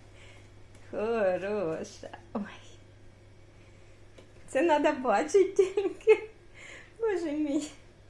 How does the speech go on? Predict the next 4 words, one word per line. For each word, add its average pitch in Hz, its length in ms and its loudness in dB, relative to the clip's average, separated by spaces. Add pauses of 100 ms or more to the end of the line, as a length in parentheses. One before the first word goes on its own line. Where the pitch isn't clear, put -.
(1300)
Хвостик. 180 760 2 (300)
Хороший 202 800 2
хвостик. 302 680 0 (500)
Хороший. 185 1400 0